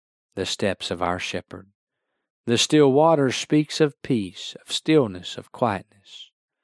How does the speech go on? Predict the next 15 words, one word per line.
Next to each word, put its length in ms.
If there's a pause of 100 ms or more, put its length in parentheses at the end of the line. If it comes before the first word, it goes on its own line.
(480)
He 180
leads 600
us 260
not 160
only 300
beside 520
the 120
still 260
waters, 540
but 180
in 220
the 100
paths 680
of 160
righteousness. 840